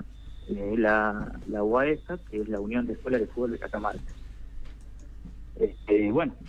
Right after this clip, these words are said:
este, es algo, es un, un puntapié inicial, diríamos, para,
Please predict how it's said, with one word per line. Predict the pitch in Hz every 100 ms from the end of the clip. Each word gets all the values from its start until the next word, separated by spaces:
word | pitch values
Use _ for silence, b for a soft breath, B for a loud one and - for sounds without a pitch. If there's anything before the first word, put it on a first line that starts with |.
| - -
este, | - 101 - 107 104
es | 110
algo, | 117 123 120 110 104 104 - -
es | - 123
un, | 123 113 110 104 - -
un | 110 98 101 - -
puntapié | 110 107 113 135
inicial, | 135 147 139 - 160 147
diríamos, | 135 143 151 170
para, | 110 104 107 104